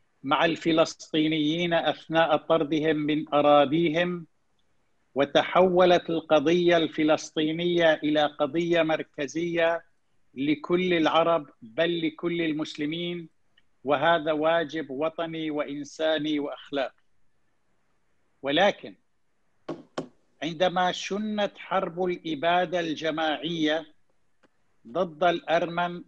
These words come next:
الآشوريين السريان من قبل الدولة العثمانية، وتم طردهم وتهجيرهم ونهب أملاكهم، لم يتحرك المواطن المسلم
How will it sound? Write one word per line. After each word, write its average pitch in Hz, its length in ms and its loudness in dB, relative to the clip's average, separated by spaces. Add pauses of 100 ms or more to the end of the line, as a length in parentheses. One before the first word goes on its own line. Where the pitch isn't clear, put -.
الآشوريين 151 1040 -2
السريان 156 880 0 (100)
من 151 260 0
قبل 170 460 0
الدولة 165 720 0
العثمانية، 151 1120 -2 (760)
وتم 165 680 2
طردهم 156 720 0
وتهجيرهم 147 1040 0
ونهب 151 380 0
أملاكهم، 151 1000 0 (800)
لم 208 240 2
يتحرك 180 840 2
المواطن 160 840 0
المسلم 156 960 -2